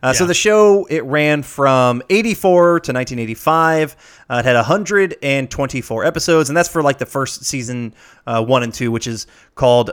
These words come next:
Speaker 1: Voltron, Defender of the Universe. It is a Japanese-American production. It was based on the Japanese robot anime called Beast King Go Lion. Uh, <laughs> interesting names, uh, which was dubbed into English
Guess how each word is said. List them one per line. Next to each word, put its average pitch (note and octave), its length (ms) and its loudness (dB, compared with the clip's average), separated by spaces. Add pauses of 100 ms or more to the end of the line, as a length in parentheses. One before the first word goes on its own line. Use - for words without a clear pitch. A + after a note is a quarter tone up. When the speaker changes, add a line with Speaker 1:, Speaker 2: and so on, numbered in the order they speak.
(180)
Speaker 1:
Voltron, A#2 460 -2
Defender A#2 340 -4
of G#2+ 160 -8
the G#2+ 60 -14
Universe. D3+ 420 -2 (340)
It C3+ 120 -2
is C3+ 180 0
a B2 220 2
Japanese-American D#3 880 0
production. G#3 600 0
It B2+ 120 -8
was C3 160 -4
based F3+ 420 -4
on D#3+ 120 -4
the C3 80 -2
Japanese D#3+ 580 -2
robot D#3+ 560 0
anime C3 400 0
called C3 440 2 (760)
Beast - 440 0
King D3 640 0
Go C4 240 6
Lion. C3 540 0 (340)
Uh, C3 640 4
<laughs> - 40 -20 (1160)
interesting F#3+ 500 -4
names, B2+ 340 -4 (340)
uh, C3+ 160 4
which D3+ 160 2
was D3 180 0
dubbed F3+ 320 2
into F#3 320 0
English D#3 500 0